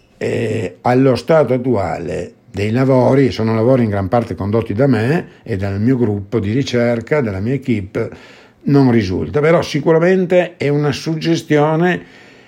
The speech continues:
che può essere, eh, diciamo, testata sul materiale più complessivo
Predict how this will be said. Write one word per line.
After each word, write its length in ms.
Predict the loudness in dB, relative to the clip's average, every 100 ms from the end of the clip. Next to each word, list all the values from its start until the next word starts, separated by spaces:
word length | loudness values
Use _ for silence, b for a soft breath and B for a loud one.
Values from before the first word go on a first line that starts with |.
| B
che 160 | 0 0
può 320 | 2 2 4
essere, 720 | 4 2 -2 -2 -2 -4 -8 _ _ _
eh, 420 | -14 -10 -8 -10
diciamo, 800 | -12 -6 -4 -4 -6 -10 -14 -12
testata 1000 | -4 -2 -2 0 2 2 -2 -2 -2 -4 B B B
sul 180 | -4 0
materiale 680 | 2 2 2 4 4 2 -2
più 280 | -2 -4
complessivo 1120 | -2 -2 -2 -4 -6 -8 -8 -6 -6 -6 -8